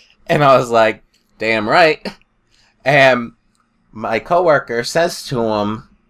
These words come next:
"You better be careful, 'cause Nick actually means it." And as, like, an insult, but I was like, "Yeah, I do." <laughs>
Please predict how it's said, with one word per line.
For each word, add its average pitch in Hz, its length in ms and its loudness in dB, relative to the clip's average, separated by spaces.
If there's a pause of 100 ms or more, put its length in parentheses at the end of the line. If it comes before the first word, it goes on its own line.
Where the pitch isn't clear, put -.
(720)
"You 110 120 -12
better 139 240 2
be 123 140 -6
careful, 151 500 -2
'cause 98 260 -8
Nick 127 220 -2
actually 92 460 -2
means 104 420 -4
it." 87 180 -8 (640)
And 113 640 0 (680)
as, 104 300 -2
like, 101 160 -2
an 87 120 -6
insult, 92 380 -4
but 101 120 -2
I 120 100 4
was 113 220 0
like, 95 320 -2
"Yeah, 175 400 4
I 160 40 6
do." 170 400 2
<laughs> - 60 -10